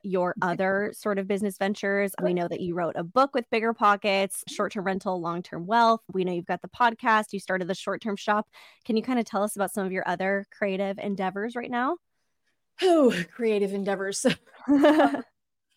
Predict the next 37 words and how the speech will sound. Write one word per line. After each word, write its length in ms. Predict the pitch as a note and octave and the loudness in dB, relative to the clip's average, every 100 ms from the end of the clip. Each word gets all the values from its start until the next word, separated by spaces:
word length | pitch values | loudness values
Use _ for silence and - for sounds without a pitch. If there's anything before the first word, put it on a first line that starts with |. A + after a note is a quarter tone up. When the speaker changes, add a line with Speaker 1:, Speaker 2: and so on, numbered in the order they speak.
| _ _ - | _ _ -6
Speaker 2:
So 220 | - C#4+ | 6 10
right 220 | C#4 C#4+ C#4 | 10 8 6
now 240 | E4+ G4 | 4 6
what 180 | D#4+ A3 | 4 4
we're 140 | A3+ | 2
doing, 520 | G#3 A3 A3+ A3 B3+ | 2 2 0 -2 -4
we 160 | G#3+ B3+ | -2 0
have, 580 | B3 C4 A#3+ A3+ A3+ A3+ - | 2 4 6 6 4 0 -6
we've 160 | G#3+ | -2
got 300 | A3 A#3 A#3 - - | 6 6 4 -4 -2
the 80 | B3 | -2
short-term 420 | B3+ F#3+ G#3 G3 | 0 -4 -2 -4
show, 240 | F3 F#3 F#3 | -2 0 0
which 220 | F#3+ F#3+ | -2 -4
is 180 | E3+ - | -10 -6
our 180 | F3 F3 | -4 -2
main 300 | F3 F#3 F#3 | -2 -4 -4
podcast. 560 | F3+ F3 F3 F3 E3+ F#3 | 0 0 2 0 0 -2
And 60 | |
then 80 | F#3 | -6
we 100 | F#3+ | -4
ha-, 140 | F#3+ - | -6 -2
Luke, 360 | G3 C4+ C4 - - | 4 4 4 -4 -8
my 120 | F#3 | -4
husband, 480 | F3+ C#4 G#3 F#3+ F#3+ | -2 -2 0 -2 -2
started 520 | - F#3+ F#3 F3 E3 - _ _ - | -4 -2 0 0 -2 -10 _ _ -8
his 300 | - C#4 C#4 | 2 2 4
podcast. 440 | G3+ F3+ F3 F#3 - | 4 4 4 0 2
So 160 | A#3 | 2
mine 240 | B3 D#4+ D#4 | 4 4 0
is 100 | A#3 | 0
more 460 | B3 A#3 A#3 A3+ _ - | 0 0 -4 -8 _ -10
investor 560 | G#3 F#3+ F#3 G3+ G3 | -4 -4 -4 -6 -4
success 440 | G3+ G#3 - F3+ E3+ | -4 -8 -4 -4 -4
stories. 520 | F#3+ F3+ F#3 F3+ - _ _ | -6 -4 -4 -6 -10 _ _
His 280 | - A3+ A3+ | 6 6 6
is 240 | A#3+ G#3+ | 0 -2